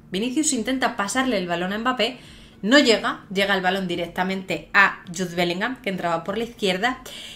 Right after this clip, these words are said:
y Bellingham sí que ve a Mbappé por, eh, la frontal, prácticamente en la frontal,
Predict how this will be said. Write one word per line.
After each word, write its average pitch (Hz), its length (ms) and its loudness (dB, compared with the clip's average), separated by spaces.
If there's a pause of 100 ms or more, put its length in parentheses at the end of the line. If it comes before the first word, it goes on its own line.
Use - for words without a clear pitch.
y 233 140 2
Bellingham 240 420 4
sí 311 340 2
que 220 140 2
ve 226 140 4
a 226 100 2
Mbappé 208 540 0
por, 208 340 2
eh, 175 480 0
la 165 80 2
frontal, 190 480 0
prácticamente 220 560 -4
en 220 60 0
la 220 80 -2
frontal, 208 440 -4